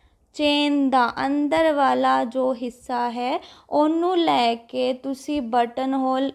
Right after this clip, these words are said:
ਇੱਦਾਂ ਕਰਨਾ ਹੈ ਕਿ ਬਿਲਕੁਲ ਟਾਈਟ ਨਾ ਹੋਵੇ, ਲੂਜ਼ ਹੋਵੇ, ਤਾਂ ਕਿ ਸਾਨੂੰ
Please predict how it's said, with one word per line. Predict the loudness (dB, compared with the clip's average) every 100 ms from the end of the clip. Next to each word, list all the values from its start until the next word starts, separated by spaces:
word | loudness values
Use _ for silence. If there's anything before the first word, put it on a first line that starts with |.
| -6
ਇੱਦਾਂ | -6 0 0 0
ਕਰਨਾ | 0 -2 -2 -2
ਹੈ | 0 -2 -6 -20 _
ਕਿ | -4
ਬਿਲਕੁਲ | 0 0 0 -2 -4 -2 -2
ਟਾਈਟ | 2 2 2 -2 -4
ਨਾ | -2 0 0
ਹੋਵੇ, | 0 0 0 -4 -4
ਲੂਜ਼ | -4 -4 -4 -4 -4 -2
ਹੋਵੇ, | 0 0 0 0
ਤਾਂ | 0 -2 -2
ਕਿ | -6 -8
ਸਾਨੂੰ | -4 -4 -2 -2 -2